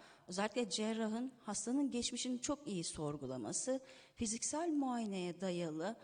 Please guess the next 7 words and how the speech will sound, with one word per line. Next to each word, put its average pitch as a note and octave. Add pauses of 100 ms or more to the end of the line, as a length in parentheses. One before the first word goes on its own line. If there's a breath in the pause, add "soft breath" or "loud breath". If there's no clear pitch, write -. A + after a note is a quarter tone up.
(340 loud breath)
ameliyat B3+
için A#3
herhangi A#3+
bir C4
kontraindikasyonun A3+
olup G#3+ (120)
olmadığı G#3